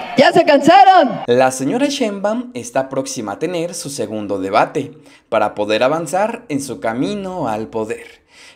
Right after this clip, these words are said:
Speaker 2: Pero es muy importante que recordemos cómo la señora Sheinbaum fue a llamarle la atención a los moderadores del debate, porque ella respondía solo lo que quería, y hasta se atrevió a decirles que no estaba de acuerdo con las preguntas que le hacían.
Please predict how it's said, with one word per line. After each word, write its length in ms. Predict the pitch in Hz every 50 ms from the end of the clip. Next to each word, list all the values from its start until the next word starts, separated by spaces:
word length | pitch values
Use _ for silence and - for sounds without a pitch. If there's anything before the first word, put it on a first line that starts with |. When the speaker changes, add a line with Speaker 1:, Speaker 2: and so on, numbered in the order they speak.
| _ _
Speaker 2:
Pero 200 | - 147 196 233
es 120 | 240 240
muy 180 | - 294 285 277
importante 560 | 262 - 135 131 143 - 151 170 156 151 -
que 160 | - 110 104 98
recordemos 800 | 98 104 - 156 180 185 208 196 180 170 175 180 - - - _ _ _ _ _ _
cómo 240 | - 139 165 175 165
la 120 | 135 113
señora 360 | - 113 104 107 110 117 147
Sheinbaum 540 | 156 - 214 190 180 156 151 165 - 95 180
fue 180 | - - 139 135
a 40 |
llamarle 440 | 139 139 123 110 107 107 107 110 110
la 100 | 110 113
atención 640 | 113 113 156 165 175 165 - 170 185 208 233 233 - -
a 100 | 117 113
los 200 | 107 104 101 104
moderadores 680 | 104 101 101 104 101 104 101 104 104 107 117 135 135
del 140 | 113 95 92
debate, 520 | 98 95 92 107 143 143 143 135 117 - - - _ _ - - _ _ _
porque 260 | - 131 139 139 175
ella 160 | 180 180 165
respondía 720 | 143 131 120 - - 180 185 180 185 196 202 214 233 240
solo 420 | - - - - - 185 180 175 151
lo 120 | 127 -
que 140 | - 107 -
quería, 360 | - 107 110 110 107 - - - - _ _ _ _ - _ _
y 140 | - 120 131
hasta 180 | 131 131 127
se 100 | 104 127
atrevió 340 | 120 - - 117 117 127 143
a 40 | 160
decirles 640 | 185 202 196 - 196 185 175 190 202 214 214 - _ _ _ _ _
que 120 | - 120
no 120 | 117 117 117
estaba 340 | 117 - - 117 113 117
de 80 | 123 156
acuerdo 580 | 175 175 202 196 185 180 160 185 196 196 _ _
con 160 | - 120 113
las 200 | 107 104 - -
preguntas 720 | - 113 107 107 135 180 202 208 190 - 185 175 170 - -
que 200 | - 120 117 117
le 120 | 113 113 110
hacían. 540 | 110 110 - 131 117 - - - _ _